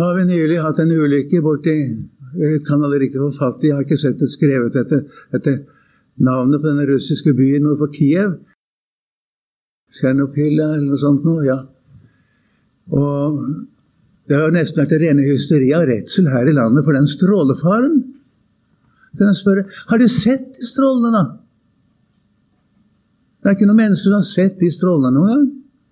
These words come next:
Våre, vårt øye er nemlig slik at det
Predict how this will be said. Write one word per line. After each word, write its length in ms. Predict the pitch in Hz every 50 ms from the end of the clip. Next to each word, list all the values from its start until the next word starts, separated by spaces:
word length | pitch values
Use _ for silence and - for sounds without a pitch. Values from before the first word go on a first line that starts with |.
| _ _ _ _ _ _ _ _ _ _ _ _ _ _ _ _ _ _ _ _ _ _ _ _ _ _ _ _ _ _ _ _ _ _ _ _ - - - - - _ - 156
Våre, 240 | 156 170 170 180 202 -
vårt 200 | 175 170 170 175 208
øye 160 | 196 180 175 185
er 140 | 175 175 185
nemlig 300 | 196 175 160 165 185 160 -
slik 340 | - 151 160 156 147 151 - - - - - - -
at 160 | - 156 151 196
det 80 | 185